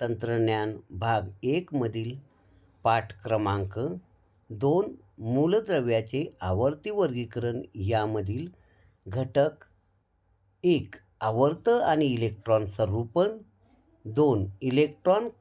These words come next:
कवचाची इलेक्ट्रॉन धारकता याविषयी सविस्तरपणे माहिती जाणून घेऊया. आवर्त आणि इलेक्ट्रॉन संरूपण, periods and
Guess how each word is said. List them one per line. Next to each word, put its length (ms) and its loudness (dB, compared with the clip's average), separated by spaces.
कवचाची 880 0
इलेक्ट्रॉन 640 0
धारकता 760 0
याविषयी 640 2
सविस्तरपणे 840 0
माहिती 600 2
जाणून 460 4
घेऊया. 600 2
आवर्त 600 6
आणि 480 0
इलेक्ट्रॉन 720 0
संरूपण, 680 0
periods 640 0
and 360 2